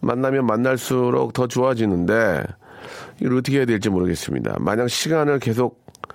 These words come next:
아, 그냥 시간을 이렇게 지낼 수도 없어서 이렇게 사연을 보냅니다라고 배정호님 보내주셨는데, 아, 열세 살은 좀, 아, 이건 좀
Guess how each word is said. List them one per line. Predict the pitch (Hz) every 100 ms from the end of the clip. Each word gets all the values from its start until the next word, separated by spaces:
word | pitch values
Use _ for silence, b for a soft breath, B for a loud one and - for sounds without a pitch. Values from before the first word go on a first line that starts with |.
| B B B B B B -
아, | 113 104 101 98 95 92
그냥 | - 139 151
시간을 | 135 147 156 120 98 53 80
이렇게 | 110 123
지낼 | 110 131 139
수도 | - 127 107
없어서 | 95 107 101 104 95
이렇게 | 95
사연을 | - 139 131
보냅니다라고 | 104 98 90 76 76 76 71 76
배정호님 | 92 95 98 87 78 71 -
보내주셨는데, | 85 80 78 71 65 67 55 - B B B B B B B B B B
아, | - - 78 73
열세 | 73 - 107
살은 | 107 107 104
좀, | 90 78 - - - _ - B B B B B B B B -
아, | - - - - 90
이건 | 92 95
좀 | 104